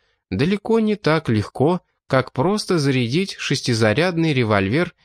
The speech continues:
и нажимать себе на спусковой крючок. Во всяком случае, если тебе нужно поразить цель, а шестизарядника в руках нет.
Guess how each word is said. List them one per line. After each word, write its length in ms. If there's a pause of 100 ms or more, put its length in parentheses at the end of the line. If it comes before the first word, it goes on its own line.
и 140
нажимать 580
себе 360
на 120
спусковой 640
крючок. 680 (540)
Во 180
всяком 400
случае, 640 (220)
если 460
тебе 400
нужно 420
поразить 560
цель, 360 (300)
а 140
шестизарядника 1080
в 80
руках 500
нет. 440